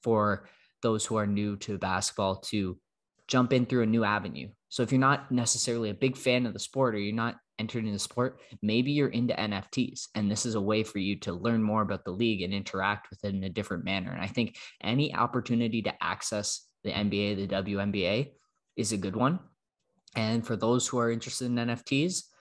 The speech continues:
it's a new opportunity for them to really try and build their knowledge of a league that they haven't known. A lot of people already asking, "Who are the best players in the W N B A? Who are some s-, rising stars? Who are some rookies? Who are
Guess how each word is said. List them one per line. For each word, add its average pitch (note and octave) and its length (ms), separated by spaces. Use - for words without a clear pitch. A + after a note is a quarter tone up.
it's - 240
a A#2+ 40
new C3 280
opportunity B2+ 680
for G#2 220
them G#2+ 200
to A2 120
really G#2+ 300
try A2+ 220
and G#2 160
build A2+ 240
their G2+ 140
knowledge G2+ 720
of G#2 360
a A2 80
league G#2+ 280
that G2 160
they G#2 120
haven't G#2+ 460
known. B2 440
A G#2+ 40
lot G#2+ 140
of B2 80
people B2+ 220
already A#2 300
asking, G#2 400
"Who A#2+ 120
are C3+ 60
the C3 80
best A#2 240
players A2+ 240
in G#2+ 60
the G2+ 100
W G2 360
N F#2 80
B F2 120
A? D#2 80
Who - 160
are C#3 80
some B2 360
s-, - 260
rising A2+ 380
stars? G2+ 440
Who C#3 120
are C#3 60
some A2 260
rookies? F#2 480
Who D3 220
are B2+ 300